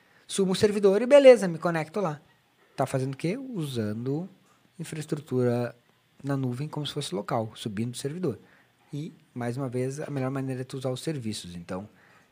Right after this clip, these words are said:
é, depende do, do, do desenvolvimento, né, do software, e também depende do cara que fez a arquitetura ter pensado em arquitetura de nuvem e não em arquitetura de infraestrutura,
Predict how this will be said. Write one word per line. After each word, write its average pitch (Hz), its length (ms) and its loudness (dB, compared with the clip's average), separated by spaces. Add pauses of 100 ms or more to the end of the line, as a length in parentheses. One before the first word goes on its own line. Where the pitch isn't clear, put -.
é, 90 540 -6 (680)
depende 127 480 -2
do, 120 420 0 (600)
do, 117 220 -6
do 107 260 -10
desenvolvimento, 123 720 -2
né, 127 120 0
do 120 100 -8
software, 143 440 -4
e 190 100 -8
também 175 560 -2
depende 175 640 -2 (600)
do 147 300 -6
cara 214 440 2
que 208 80 -12
fez 175 200 0
a 175 40 6
arquitetura 160 720 -4 (180)
ter 165 120 2
pensado 147 600 0
em 147 140 -4
arquitetura 135 500 -4
de 139 120 -6
nuvem 147 400 -6
e - 20 -6
não 143 240 -4
em 156 420 -8
arquitetura 143 640 -4
de 131 140 -8
infraestrutura, 120 920 -6